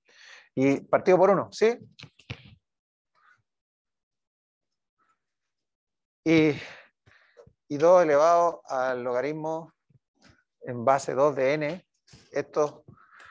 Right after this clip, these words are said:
por ese te-, por ese teorema que no hemos demostrado, era n elevado a n logaritmo en base dos de dos, ¿sí? Menos uno,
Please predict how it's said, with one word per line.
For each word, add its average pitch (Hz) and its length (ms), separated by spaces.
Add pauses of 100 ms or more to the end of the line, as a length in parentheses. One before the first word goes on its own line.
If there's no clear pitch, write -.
(440)
por 127 120
ese 131 180
te-, 135 200
por 127 220
ese 131 160
teorema 139 320
que 123 60
no 135 80
hemos 135 120
demostrado, 135 640
era 131 420 (220)
n 143 420
elevado 127 560
a 117 320 (800)
n 139 540
logaritmo 123 380
en 127 100
base 123 320
dos 131 180
de 127 100
dos, 131 240 (220)
¿sí? 175 280 (960)
Menos 123 200
uno, 98 220